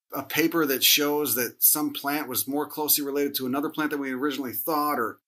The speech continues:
or how, you know, plants moved up and down the Andes Mountains of South America, you know, over, over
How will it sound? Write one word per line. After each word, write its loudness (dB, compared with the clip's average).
or -2
how, 2
you 0
know, -2
plants 0
moved 0
up 0
and -2
down 0
the -4
Andes -2
Mountains -2
of 2
South 4
America, -4
you 4
know, 4
over, 0
over -4